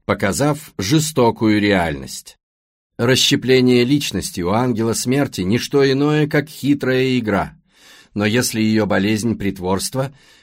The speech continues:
не срежиссировано ли все это защитой?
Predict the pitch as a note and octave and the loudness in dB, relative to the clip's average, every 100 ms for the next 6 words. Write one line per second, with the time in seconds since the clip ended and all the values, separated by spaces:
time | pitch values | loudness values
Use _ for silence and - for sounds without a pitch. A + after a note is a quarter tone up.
0 | _ - A#2 C3 C3+ B2+ B2+ - - F#3 | _ -2 0 0 0 -2 -2 -2 0 2
1 | F#3 F3+ F3+ E3+ D#3+ - - D#3+ D#3+ D3+ | 4 4 2 0 -2 -2 0 2 2 0
2 | D3 D#3+ D3+ - G#2+ - B1 | -2 0 0 0 -4 -6 -16